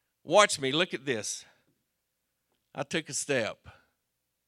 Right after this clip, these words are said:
Guess what? I surrendered my life to Jesus Christ.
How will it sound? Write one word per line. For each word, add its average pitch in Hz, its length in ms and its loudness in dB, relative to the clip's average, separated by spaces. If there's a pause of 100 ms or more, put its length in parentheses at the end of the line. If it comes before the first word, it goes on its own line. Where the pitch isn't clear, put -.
(160)
Guess 160 240 0
what? 127 320 -2 (1120)
I 156 120 2
surrendered 151 560 -2
my 143 160 0
life 147 280 0
to 131 100 -10
Jesus 139 460 -8
Christ. 147 640 -10